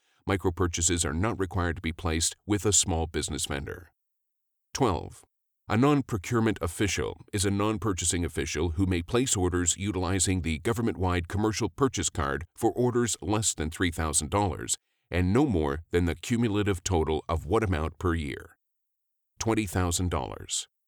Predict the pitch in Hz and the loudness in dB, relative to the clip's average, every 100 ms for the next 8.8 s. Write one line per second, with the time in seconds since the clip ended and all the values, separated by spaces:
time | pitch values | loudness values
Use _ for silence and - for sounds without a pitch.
0 | _ _ 120 127 - 90 110 95 85 82 | _ _ 4 4 2 0 2 4 2 0
1 | 82 - 50 - - - 85 95 101 101 | -2 -2 -6 -10 -20 -6 0 2 2 0
2 | 95 95 92 90 80 82 101 107 98 87 | 0 0 0 -2 0 -2 0 0 2 2
3 | 82 104 104 - - 95 80 87 - - | 0 -2 0 -2 0 2 2 0 -2 -2
4 | 120 113 101 101 101 95 80 73 113 110 | 0 0 0 0 0 0 -2 -2 -2 -2
5 | 101 95 87 85 - 104 117 123 110 - | 0 0 0 -2 -2 0 0 0 -2 2
6 | 117 - 85 - 73 71 - 101 104 110 | 0 2 -4 -2 -2 -2 -2 0 2 2
7 | 101 101 82 82 113 - - 87 92 80 | 2 0 0 -2 0 0 -2 -4 -2 -2
8 | 80 71 73 65 76 71 69 - | -2 -2 -4 -4 -4 -4 -4 -6